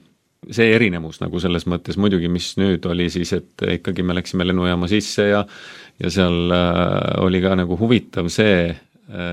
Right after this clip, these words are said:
jällegi, mida saab ainult tõenäoliselt Iisraeli lennujaamas juhtuda. Et, äh, järsku ühel hetkel me läheme passijärjekorda, kus on seal pikem järjekord ja, ja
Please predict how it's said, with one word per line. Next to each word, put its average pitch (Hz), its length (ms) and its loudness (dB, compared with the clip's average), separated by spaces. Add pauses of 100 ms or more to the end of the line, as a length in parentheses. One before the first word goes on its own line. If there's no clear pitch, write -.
jällegi, 101 280 -2 (120)
mida 110 260 2
saab 101 220 2
ainult 113 260 0
tõenäoliselt 98 480 0
Iisraeli 95 460 0
lennujaamas 87 480 0
juhtuda. 87 400 -2 (500)
Et, - 400 -2
äh, 95 360 4
järsku 123 340 0
ühel 101 160 0
hetkel 98 640 2
me 95 160 2
läheme 90 260 -2
passijärjekorda, 107 840 0
kus - 240 -10
on 85 80 -8
seal 90 140 -6
pikem 95 280 -4
järjekord 101 540 0
ja, 90 140 0 (120)
ja 85 200 -2